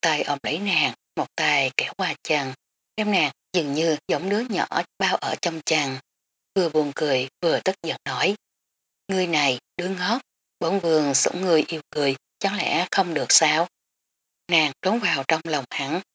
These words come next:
gắt cao tựa vào trước ngực hắn. "Là ảo, rất hư ảo, hư ảo đến ta sợ hãi có một ngày. Hết thảy với ta mà nói chính là một giấc mộng." Tuy nàng không nói rõ,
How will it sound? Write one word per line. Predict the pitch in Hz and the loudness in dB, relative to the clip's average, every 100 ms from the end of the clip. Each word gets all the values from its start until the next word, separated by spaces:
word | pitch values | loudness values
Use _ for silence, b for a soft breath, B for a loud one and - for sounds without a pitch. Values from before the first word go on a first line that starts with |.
| _ | _
gắt | 233 - | -10 -4
cao | 202 175 - _ - | -2 -2 -4 _ 0
tựa | 160 - | 0 2
vào | 156 139 - | -2 -2 -2
trước | 190 | -4
ngực | 185 156 - | -4 -8 -6
hắn. | 147 147 202 _ _ _ _ _ _ - | -4 -2 -4 _ _ _ _ _ _ -6
"Là | 180 160 | 0 0
ảo, | - 135 156 175 | 0 -4 -6 -4
rất | - 226 - | -2 -2 -2
hư | 180 - | -6 -4
ảo, | - - - 185 _ _ _ - | -6 -6 -6 -8 _ _ _ 2
hư | 226 | 4
ảo | - 135 139 | 4 0 0
đến | 156 180 226 _ - | 0 0 -2 _ 2
ta | 214 | 4
sợ | 196 156 | 4 2
hãi | 135 135 - - | 0 -2 -4 0
có | 202 240 | 0 2
một | 175 - | -2 0
ngày. | 165 147 127 _ _ _ _ - | 0 0 -2 _ _ _ _ -6
Hết | - 214 | 0 0
thảy | - - - | 0 -4 0
với | 170 202 | 0 0
ta | 180 165 160 | 0 0 0
mà | 131 - | -4 -2
nói | 131 151 190 _ - | 2 2 0 _ -2
chính | 196 | 0
là | 226 175 | 0 0
một | 139 117 - | -2 -4 -2
giấc | 190 - | -4 -2
mộng." | 143 117 _ _ _ _ _ _ - | -8 -8 _ _ _ _ _ _ 0
Tuy | 175 156 147 | 2 4 2
nàng | 151 143 - | 2 0 -2
không | 170 | -8
nói | 156 143 | -4 -2
rõ, | 202 147 - 151 | 0 -2 -2 -4